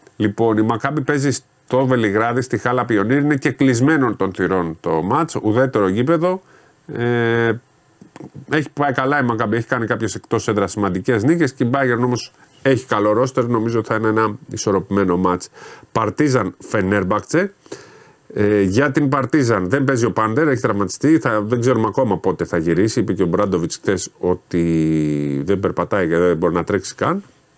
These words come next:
Φενέρ έχει έξω τον Πιέρ που χτύπησε κατά τη διάρκεια του αγώνα με τον Ολυμπιακό και καλάθι Γκούντουριτς,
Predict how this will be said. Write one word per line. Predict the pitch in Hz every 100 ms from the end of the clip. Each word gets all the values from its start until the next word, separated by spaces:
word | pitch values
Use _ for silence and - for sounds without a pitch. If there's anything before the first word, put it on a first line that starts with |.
| 104 -
Φενέρ | 107 110 156
έχει | 143 127 131
έξω | 131 - - - - -
τον | - 113
Πιέρ | 107 117 127
που | 95
χτύπησε | - 120 - 95 85 78
κατά | 90 82
τη |
διάρκεια | 85 101 123 117
του | 101
αγώνα | 92 104
με | 90
τον | 87
Ολυμπιακό | 82 78 80 78 - 139 - - - - -
και | - 147 156
καλάθι | - 110 104 127 135 127
Γκούντουριτς, | 123 156 110 98 156 - -